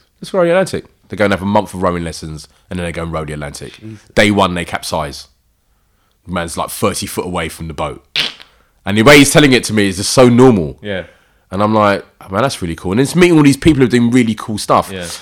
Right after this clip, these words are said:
Speaker 1: But then I look around the room and, and I'm thinking, "This is an amazing experience. I'm feel super chilled. The food is great. I'm really connecting with myself again."
Speaker 2: Energy.
Speaker 1: Energy's right, but the people who need it most are not here.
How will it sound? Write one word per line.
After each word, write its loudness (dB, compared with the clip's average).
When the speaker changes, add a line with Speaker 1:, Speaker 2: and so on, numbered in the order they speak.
Speaker 1:
But 4
then 6
I 8
look 4
around 6
the 4
room 6
and, 4
and 0
I'm 4
thinking, -6
"This -4
is 0
an 4
amazing 4
experience. 0
I'm -4
feel -8
super -4
chilled. -2
The -14
food -6
is -8
great. -2
I'm -6
really 2
connecting -6
with -6
myself -4
again." -2
Speaker 2:
Energy. -14
Speaker 1:
Energy's -2
right, 0
but 0
the -2
people -2
who 0
need -2
it -8
most -4
are -10
not -8
here. -10